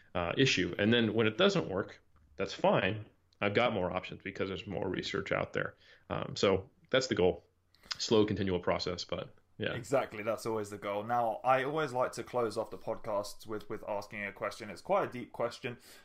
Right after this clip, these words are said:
Speaker 2: um, and it's gonna be very interesting to see what, what you say for, for a man of science. Uh, everyone's perspectives is different, but I want you to imagine that you're taking, uh, a trip back in time, uh, to visit your younger self. Okay, you're kind of ten, eleven, twelve, thirteen years of age. Okay,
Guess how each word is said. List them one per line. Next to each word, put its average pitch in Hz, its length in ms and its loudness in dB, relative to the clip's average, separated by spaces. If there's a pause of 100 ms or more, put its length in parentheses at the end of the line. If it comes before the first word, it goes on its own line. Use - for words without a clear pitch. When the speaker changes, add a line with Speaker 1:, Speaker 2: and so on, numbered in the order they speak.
(120)
Speaker 2:
um, 117 240 2
and 120 100 -2
it's 113 120 -8
gonna 131 100 -6
be 127 80 -2
very 117 220 -2
interesting 113 320 -12
to 110 120 -12
see 107 240 -6
what, 107 320 -6
what 107 200 -6
you 110 120 -12
say 104 300 -6
for, 101 320 -10
for 110 200 -6
a 104 40 -8
man 107 200 -4
of 98 100 -10
science. 101 640 -8 (100)
Uh, 101 340 -6
everyone's 107 360 -8
perspectives 104 560 -14
is 98 80 -16
different, 104 360 -6
but 104 140 -2
I 117 100 4
want 151 240 -2
you 143 80 -8
to - 140 -8
imagine 117 320 -6
that 110 60 -10
you're 107 100 -8
taking, 113 500 -8
uh, 107 380 -2
a 120 80 -4
trip - 220 -4
back - 180 -2
in 120 80 -6
time, 131 300 -2 (340)
uh, 113 280 2 (100)
to 117 220 -4
visit 131 420 -4
your 107 180 -4
younger 107 320 -6
self. 98 420 -6 (200)
Okay, 101 240 -6
you're 104 180 -10
kind 104 180 -14
of 101 120 -16
ten, 120 260 -10
eleven, 98 300 -12
twelve, 101 260 -12
thirteen 107 320 -14
years 104 220 -12
of 101 80 -14
age. 95 240 -12
Okay, 104 280 -12